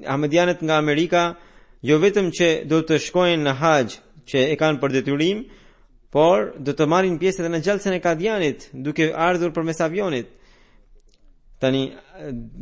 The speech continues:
kundërshtarët tan na akuzojnë që ne nuk shkojmë në haxh, edhe nuk e kemi si prioritet, por kjo, kjo është gënjeshtër.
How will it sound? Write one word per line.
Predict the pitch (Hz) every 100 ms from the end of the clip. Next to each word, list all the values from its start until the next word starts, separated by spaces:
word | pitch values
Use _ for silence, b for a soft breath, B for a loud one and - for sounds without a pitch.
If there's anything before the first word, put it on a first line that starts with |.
| 139 76 - -
kundërshtarët | 131 127 - 151 135
tan | 143 143 131 117 - 123
na | 127 120
akuzojnë | 127 110 143 135 113 107
që | - 117 113 117
ne | 127 127
nuk | 127 -
shkojmë | - 139 120
në | 113
haxh, | 131 123 98 -
edhe | - 120 127
nuk | 131 131
e |
kemi | 143 139
si | 131 127
prioritet, | 127 127 123 - 151 - - b b b b _ _
por | 123
kjo, | - 160 156
kjo | - 151 147
është | -
gënjeshtër. | 147 202 147 - 95